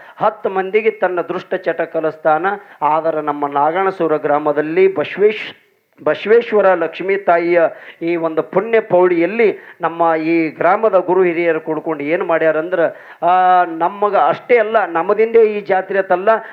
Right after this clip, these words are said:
ನಾಳೆ ನಮ್ಮ ಮಕ್ಕಳು, ಮೊಮ್ಮಕ್ಕಳು, ನಮ್ಮ ಪೀಳಿಗೆಗೂ ಕೂಡ ಇದು ಹಿಂಗ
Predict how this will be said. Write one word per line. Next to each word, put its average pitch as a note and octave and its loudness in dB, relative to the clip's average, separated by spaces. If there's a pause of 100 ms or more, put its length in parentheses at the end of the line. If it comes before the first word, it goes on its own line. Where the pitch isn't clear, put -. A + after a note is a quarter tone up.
(120)
ನಾಳೆ F3+ 0
ನಮ್ಮ E3 -4
ಮಕ್ಕಳು, F3+ -2
ಮೊಮ್ಮಕ್ಕಳು, F#3+ -2
ನಮ್ಮ F3 -4
ಪೀಳಿಗೆಗೂ A#3 -2
ಕೂಡ G3+ -4 (420)
ಇದು F#3+ 0
ಹಿಂಗ F#3+ -2